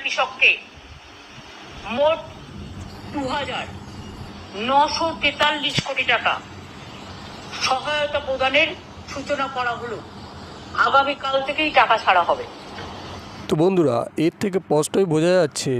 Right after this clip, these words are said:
Speaker 2: সেই দিন আর বেশি দূর নয়। জুলাই মাসের সেকেন্ড উইক করেই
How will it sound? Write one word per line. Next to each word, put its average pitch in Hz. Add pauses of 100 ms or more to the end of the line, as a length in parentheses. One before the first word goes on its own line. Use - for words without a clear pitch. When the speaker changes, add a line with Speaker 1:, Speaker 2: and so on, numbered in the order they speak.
(1040)
Speaker 2:
সেই 180
দিন 180
আর 185 (100)
বেশি 151
দূর 156 (100)
নয়। 185 (560)
জুলাই 190
মাসের 196 (240)
সেকেন্ড 185
উইক 190 (100)
করেই 151